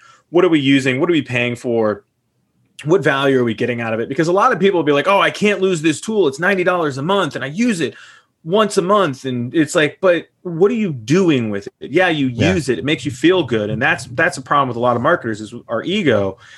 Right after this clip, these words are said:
Speaker 1: It makes us feel good about something, but does it actually drive revenue or does it help us understand how to drive revenue?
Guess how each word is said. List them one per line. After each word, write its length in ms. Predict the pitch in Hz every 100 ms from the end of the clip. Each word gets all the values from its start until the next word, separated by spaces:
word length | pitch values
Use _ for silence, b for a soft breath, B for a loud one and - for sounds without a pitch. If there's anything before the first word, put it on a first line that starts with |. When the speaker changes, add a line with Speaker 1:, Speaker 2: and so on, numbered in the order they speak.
| B
Speaker 1:
It 60 | 143
makes 220 | 208 226
us 160 | 151 -
feel 240 | 202 233
good 160 | 175 123
about 220 | 110 101
something, 220 | 117 110
but 140 | 110 135
does 160 | 175
it 60 | 151
actually 580 | - 123 - 208 202 196
drive 460 | 113 110 127 117
revenue 480 | 104 101 107 160 196
or 160 | - 123
does 140 | 123
it 60 | 127
help 260 | 143 147
us 120 | 143 -
understand 460 | 135 131 127 120
how 180 | - 113
to 80 | 151
drive 300 | 170 170 160
revenue? 340 | 160 160 165